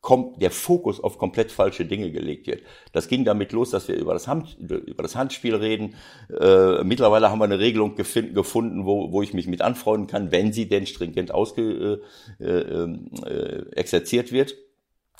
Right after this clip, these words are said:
Ähm, da, da haben wir uns, äh, ein, zwei Jahre mit Handspiel beschäftigt. Äh, das Kopfballspiel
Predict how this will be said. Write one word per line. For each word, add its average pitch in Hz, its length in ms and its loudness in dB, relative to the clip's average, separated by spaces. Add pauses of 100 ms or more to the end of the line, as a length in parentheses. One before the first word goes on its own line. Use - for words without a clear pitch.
(280)
Ähm, 92 540 2 (600)
da, - 220 6
da 87 140 0
haben 104 80 -2
wir 104 80 4
uns, 101 200 -2
äh, 92 320 -2
ein, 104 340 0
zwei 107 160 4
Jahre 101 240 6
mit 90 120 2
Handspiel 123 360 0
beschäftigt. 117 560 -2 (440)
Äh, 95 380 4
das - 220 -4
Kopfballspiel 113 1000 2